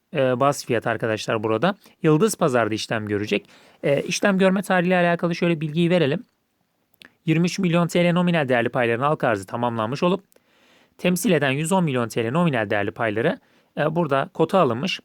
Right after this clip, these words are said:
Halka arz edilen şirket payları, e, yirmi bir on iki bin yirmi bir tarihinden itibaren Yıldız Pazar'da yirmi iki buçuk T L baz fiyatla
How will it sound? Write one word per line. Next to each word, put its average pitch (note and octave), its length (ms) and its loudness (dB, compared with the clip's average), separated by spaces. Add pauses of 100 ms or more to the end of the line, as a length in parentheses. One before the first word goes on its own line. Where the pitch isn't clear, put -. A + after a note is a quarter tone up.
Halka E3+ 280 2
arz F3 140 2
edilen A2+ 240 -2
şirket D3 400 -4
payları, B2 440 0 (560)
e, A2 340 0
yirmi C3 380 0
bir A#3 200 -2
on F3 200 0
iki E3+ 220 -4
bin D#3 80 -2
yirmi D#3 280 0
bir G#3 100 -2
tarihinden G#2+ 380 -2
itibaren B2+ 320 -4
Yıldız F3 300 0
Pazar'da G#2 380 -2
yirmi A#2 260 -6
iki E3+ 160 -8
buçuk - 200 -6
T A2+ 140 -2
L A#2 100 0
baz E3+ 200 0
fiyatla D#3+ 420 -2